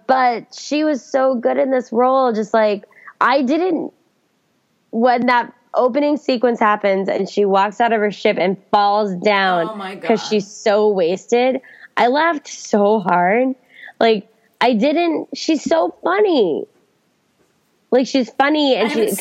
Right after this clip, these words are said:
Speaker 2: seen
Speaker 1: I
Speaker 2: her. She has great comedic timing, which is
Speaker 1: Right.
Speaker 2: not a thing I think I, I think I have not seen that side of her as an
Speaker 1: Right. I've
Speaker 2: actress.
Speaker 1: seen her as a dramatic actress, and I've seen her in, like, dark comedy, but I haven't ever,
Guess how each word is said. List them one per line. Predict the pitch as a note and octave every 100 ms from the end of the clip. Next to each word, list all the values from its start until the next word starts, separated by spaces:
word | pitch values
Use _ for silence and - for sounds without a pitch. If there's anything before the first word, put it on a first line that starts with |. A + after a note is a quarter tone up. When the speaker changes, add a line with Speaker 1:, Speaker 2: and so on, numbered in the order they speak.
| C4+
Speaker 2:
seen |
Speaker 1:
I | D4+ D4
Speaker 2:
her. | B3
She | - D#4+
has | C#4+ G#3+
great | A#3 B3+ C4+
comedic | C#4+ B3+ A#3 -
timing, | - F3+ F#3 E3 F3+
which | G#3+
is | B3
Speaker 1:
Right. | E4+ D#4
Speaker 2:
not | F3+
a |
thing | B3 B3
I | A#3
think | - A3
I, | A3 - A#3
I |
think | G3+ - A3 A3+
I | A3 G3 -
have | G#3
not | G3+ G3+ - -
seen | - G#3+ F#3 F#3
that | E3 -
side | E3 C#3+
of | B2 -
her | G#2+ - - _ -
as | C4
an |
Speaker 1:
Right. | C#4 A#3 -
I've | B3+
Speaker 2:
actress. | B3+
Speaker 1:
seen | - D4 C#4
her | D4+ D4
as | C4+ A3+
a | A3
dramatic | F#3+ G#3 G#3 G#3+ G#3+
actress, | G3+ G3+ G#3 G3+
and | G#3
I've | G#3
seen | A#3+ A#3+
her | A3+
in, | G#3+
like, | G3+ F#3
dark | G3+ F#3 -
comedy, | - F#3+ G3 F#3+
but | F#3+ F#3+
I |
haven't | G3+ A3 C4 C#4+
ever, | G#3+ A3 G#3+